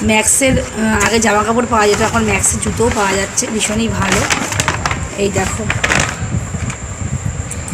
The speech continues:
কেমন হয়েছে কমেন্টে অবশ্যই জানিও।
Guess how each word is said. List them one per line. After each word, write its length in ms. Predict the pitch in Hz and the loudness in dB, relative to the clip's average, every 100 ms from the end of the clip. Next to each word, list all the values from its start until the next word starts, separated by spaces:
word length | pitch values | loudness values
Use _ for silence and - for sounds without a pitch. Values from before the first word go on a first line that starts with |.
| - - - | -6 -6 -4
কেমন 300 | 214 220 240 | -2 2 2
হয়েছে 400 | 226 220 - 240 226 | 4 2 2 0 0
কমেন্টে 460 | 202 196 202 - | 0 0 0 2
অবশ্যই 500 | 220 190 196 - 208 202 | 2 2 0 2 2 0
জানিও। 420 | 196 190 196 | 0 0 -2